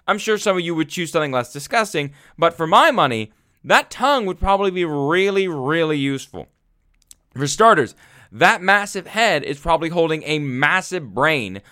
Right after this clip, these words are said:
to not only coordinate how this thing moves, but also store memory from everything it tastes.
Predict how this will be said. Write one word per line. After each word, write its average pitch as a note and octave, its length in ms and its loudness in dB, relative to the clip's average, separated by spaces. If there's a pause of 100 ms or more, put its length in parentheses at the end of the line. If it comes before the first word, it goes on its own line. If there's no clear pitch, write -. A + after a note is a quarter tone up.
(120)
to E3+ 100 -4
not F#3 180 6
only E3+ 240 0
coordinate E3 800 2
how C#3 120 -2
this C3 200 -6
thing C#3 240 -8
moves, G3+ 280 0 (240)
but D#3+ 120 2
also F#3+ 260 4
store C#3 460 -2
memory A2 340 -6
from C3 240 -8
everything G2+ 480 -8
it A#2+ 220 -10
tastes. - 420 -8